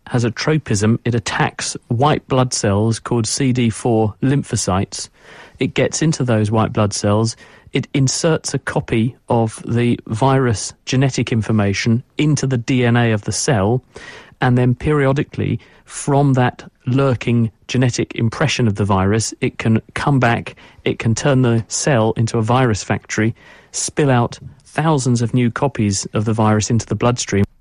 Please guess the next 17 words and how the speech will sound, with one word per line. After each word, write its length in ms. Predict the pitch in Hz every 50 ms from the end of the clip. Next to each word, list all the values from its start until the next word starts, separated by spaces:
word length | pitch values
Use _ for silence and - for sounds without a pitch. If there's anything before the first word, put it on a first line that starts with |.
| _ -
and 60 | 117
go 100 | 117 113
and 100 | 110 107
find 220 | - 113 107 107 - -
other 180 | 175 170 139 120
white 240 | 110 107 104 - -
blood 220 | 110 104 101 104
cells, 340 | - - 110 113 113 110 - - - - - -
and 100 | 123 120
in 60 | 113
the 80 | 113
process, 540 | - - 131 120 107 - - 110 107 104 -
the 120 | - 123 117
immune 220 | 110 113 110 104
system 400 | 101 - 107 - - - 101 101
is 80 | 101 -
compromised. 840 | - - 143 - 151 - - 107 98 85 80 80 80 - - -